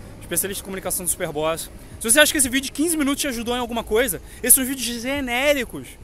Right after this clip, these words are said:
que eu faço aqui pra internet. Imagina uma ligação de meia hora, quarenta minutos, comigo entendendo exatamente qual é o seu problema, o seu problema específico, só eu e você, um a um no telefone,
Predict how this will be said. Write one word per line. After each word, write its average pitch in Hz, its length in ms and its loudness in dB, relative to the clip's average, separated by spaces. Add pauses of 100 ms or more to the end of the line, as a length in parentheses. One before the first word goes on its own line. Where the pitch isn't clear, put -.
(640)
que - 80 -4
eu 233 120 6
faço 220 500 4 (720)
aqui 190 200 -2
pra 262 120 -2
internet. 233 600 0 (180)
Imagina 220 720 2
uma 175 120 0
ligação 214 600 2 (540)
de 170 100 -8
meia 254 160 4
hora, 247 160 8
quarenta 233 280 -2
minutos, 214 420 -6 (540)
comigo 226 260 -2
entendendo 240 480 -2
exatamente 240 720 2
qual 233 180 4
é 262 60 6
o 285 80 -2
seu 349 380 6
problema, 240 380 2
o - 20 6
seu 302 160 4
problema 302 200 -2
específico, 269 560 -2
só 311 300 2
eu 285 160 -2
e - 20 -8
você, 254 360 2 (200)
um 349 160 4
a 320 60 8
um 302 180 6
no 269 80 2
telefone, 254 540 0